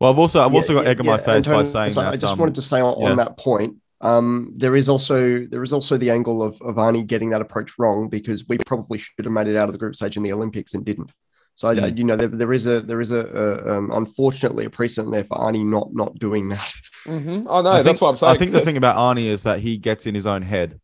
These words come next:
Speaker 1: when, when these sorts of situations present themselves, and my advice to him is, you know, just to not go into it and think about, you know, risk,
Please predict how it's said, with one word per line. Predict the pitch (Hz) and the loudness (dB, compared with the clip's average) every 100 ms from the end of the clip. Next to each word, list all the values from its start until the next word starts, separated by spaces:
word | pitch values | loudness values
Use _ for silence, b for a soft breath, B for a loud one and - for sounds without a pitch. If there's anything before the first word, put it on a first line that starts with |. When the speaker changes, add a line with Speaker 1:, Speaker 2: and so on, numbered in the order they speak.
| _ | _
Speaker 1:
when, | 104 98 95 | -4 -4 -2
when | 104 101 | -2 -2
these | 101 98 | -2 -4
sorts | - 98 - | -4 -4 -4
of | - | -8
situations | 98 98 95 95 101 95 90 - _ _ _ - | -6 0 2 2 -2 -4 -6 -12 _ _ _ -4
present | 104 104 104 | 0 2 0
themselves, | 117 107 113 147 143 | -2 2 4 4 2
and | 98 101 98 95 _ b b b _ | 0 0 0 -4 _ b b b _
my | 101 113 147 | 0 4 4
advice | 117 123 120 - | 4 4 4 2
to | - 113 | -6 -6
him | 98 123 113 107 101 | -4 -6 -6 -6 -10
is, | - 101 101 98 98 92 - - _ _ _ _ _ _ _ | -4 -2 0 0 -2 -6 -14 -20 _ _ _ _ _ _ _
you | 113 101 | -4 0
know, | 87 87 - _ _ _ - | 0 -2 -8 _ _ _ -20
just | - 123 - | -6 -4 0
to | |
not | 139 117 120 - _ _ _ _ _ - 107 | 2 6 4 4 _ _ _ _ _ -16 0
go | 117 110 | 4 4
into | 110 104 107 | 2 2 2
it | 95 | 2
and | 101 98 98 92 | 0 -2 -4 -6
think | 113 104 | -8 -4
about, | 98 92 | 0 0
you | 107 | 0
know, | 95 | -2
risk, | 87 104 98 | 2 0 0